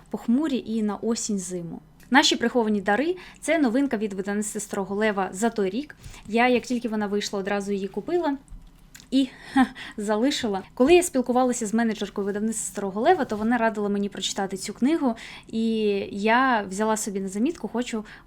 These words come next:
от влітку її прочитати. Е, щось дуже легке повинно бути про нашу головну героїню, е, яка, е, отримала якісь, е, магічні здібності. І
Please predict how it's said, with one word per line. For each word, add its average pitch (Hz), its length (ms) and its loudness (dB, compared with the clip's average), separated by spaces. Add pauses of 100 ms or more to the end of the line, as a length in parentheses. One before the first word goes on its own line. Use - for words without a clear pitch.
от 208 240 -6
влітку 196 540 -4
її 190 280 -2
прочитати. - 640 -12 (420)
Е, 202 120 0
щось 269 200 0
дуже 233 260 0 (180)
легке 240 380 0
повинно 269 360 2
бути 233 340 -2
про 220 380 -2
нашу 214 240 -2
головну 202 460 -2
героїню, 254 580 2 (260)
е, 196 160 -2
яка, 226 500 2 (360)
е, 202 220 -2
отримала 240 760 2
якісь, 220 560 -4 (260)
е, - 40 -8 (640)
магічні 220 720 0 (140)
здібності. 190 760 -6
І 277 240 -4